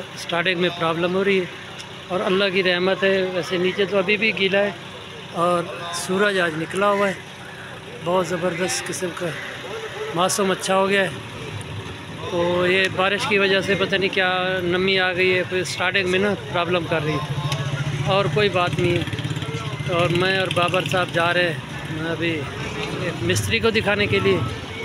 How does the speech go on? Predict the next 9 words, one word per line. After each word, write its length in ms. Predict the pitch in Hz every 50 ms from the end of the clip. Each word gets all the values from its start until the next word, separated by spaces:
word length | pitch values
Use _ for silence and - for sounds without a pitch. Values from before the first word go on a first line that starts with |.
| - - - - - - - - - - - - - 202
उस्ताद 300 | 175 - - 202 190 185
साजिद 380 | - - 190 190 180 190 190 170
के, 180 | - 196 190 185 180 -
साजिद 800 | - - 185 185 180 190 190 185 185 180 185 - 185 - - 185
उस्ताद 460 | 180 - - - 180 180 180 180 175
के 360 | - - 175 175 175 185 190
उस्ताद 460 | 196 156 - - 180 175 175 170 151
हैं, 100 | 156 147 151 - - - - - - - - - - - - - - - - - - - - - - - - - - - - - - - -
उसके 220 | - - - 190